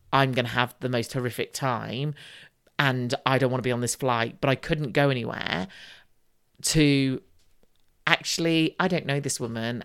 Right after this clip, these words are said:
and she's done nothing to me, and I'm gonna smile and be my normal self. And just because she chooses to be a certain way, that has no reflection on how I should be and how I should show up in the world."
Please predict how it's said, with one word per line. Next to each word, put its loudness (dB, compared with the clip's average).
and -2
she's -4
done 4
nothing -4
to -10
me, -4
and -2
I'm 0
gonna -2
smile 0
and -4
be -4
my -2
normal -4
self. -6
And -2
just -2
because -4
she -4
chooses 0
to -12
be 2
a -6
certain -2
way, -2
that 4
has 0
no 4
reflection -2
on -4
how -2
I 2
should -6
be -4
and -6
how -4
I -2
should -8
show -6
up -8
in -8
the -4
world." -6